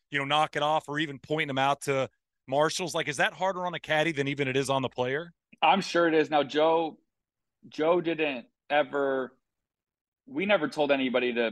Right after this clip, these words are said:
Speaker 2: be quiet. We let him
Speaker 1: Okay.
Speaker 2: rock. Now, the, the guy on fifteen Joe stared at for a while, basically, like,
Speaker 1: <laughs>
Speaker 2: tell, essentially with his eyes, telling him to shut up. Not that that guy cared.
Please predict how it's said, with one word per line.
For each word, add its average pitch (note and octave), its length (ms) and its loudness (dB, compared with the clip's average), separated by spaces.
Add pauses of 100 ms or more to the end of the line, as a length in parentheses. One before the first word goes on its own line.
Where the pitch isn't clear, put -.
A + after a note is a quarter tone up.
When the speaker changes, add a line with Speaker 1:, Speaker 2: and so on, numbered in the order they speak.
Speaker 2:
be A#2+ 120 -4
quiet. A#2 520 2
We B2+ 360 -2
let C3+ 200 2
him A#2 360 -2
Speaker 1:
Okay. C3 280 -4
Speaker 2:
rock. B2+ 360 2 (140)
Now, C#3 240 2
the, C3 160 -4 (100)
the D#3+ 140 -6
guy D3 180 2
on D3+ 160 -2
fifteen D3 460 -10
Joe C3+ 280 2
stared C3+ 500 0
at A#2+ 220 2 (500)
for B2+ 100 -2
a A#2 80 -2
while, B2+ 680 -2 (640)
basically, A#2+ 580 -2
like, A2 300 0 (220)
Speaker 1:
<laughs> - 220 -12
Speaker 2:
tell, E3 340 -2 (140)
essentially D#3+ 420 0
with A#2+ 80 -6
his B2 40 -6
eyes, B2+ 260 0
telling A#2+ 160 -4
him A2 100 -8
to - 60 -20
shut A#2+ 200 -4
up. A2+ 200 0 (220)
Not B2+ 160 0
that A#2 200 -8
that A#2+ 160 0
guy A2+ 160 0
cared. A2 360 -2